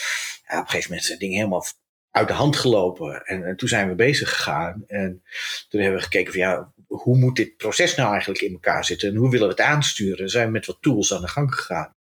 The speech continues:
En dashboards gemaakt en, en betere informatie. En, en, en nu is het gewoon zo. Wij weten op elk werkstation exact hoe ver we zijn. Elk werkstation,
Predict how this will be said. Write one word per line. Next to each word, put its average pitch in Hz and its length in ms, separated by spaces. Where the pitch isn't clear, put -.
En - 100
dashboards 107 400
gemaakt 85 380
en, - 240
en 98 240
betere 120 340
informatie. 101 760
En, 90 280
en, - 240
en 104 220
nu 117 220
is 92 100
het - 140
gewoon 90 280
zo. 87 240
Wij 98 160
weten 110 360
op - 100
elk 135 320
werkstation 117 640
exact - 420
hoe 95 80
ver 101 240
we 87 80
zijn. 90 380
Elk 123 300
werkstation, 113 680